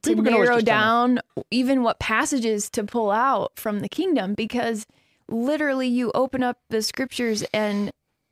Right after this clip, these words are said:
Speaker 1: kingdom theme is in every book, um, in some way, and especially in the New Testament. So, gosh, go after seeking after the kingdom,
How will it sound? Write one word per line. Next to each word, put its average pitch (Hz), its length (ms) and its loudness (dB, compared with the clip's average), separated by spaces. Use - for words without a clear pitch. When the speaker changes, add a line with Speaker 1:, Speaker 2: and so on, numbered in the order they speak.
Speaker 1:
kingdom 262 440 2
theme 247 580 0
is 202 440 -2
in 240 180 2
every 226 320 2
book, 208 540 0
um, 214 360 0
in 226 180 -2
some 247 340 0
way, 202 320 -4
and 220 120 -4
especially 220 720 -4
in 214 120 -2
the 208 60 -2
New 233 160 0
Testament. 208 600 -6
So, 226 480 -2
gosh, 220 420 -4
go 233 240 0
after 247 760 -2
seeking 254 440 -2
after 247 300 -2
the 220 100 -2
kingdom, 226 600 2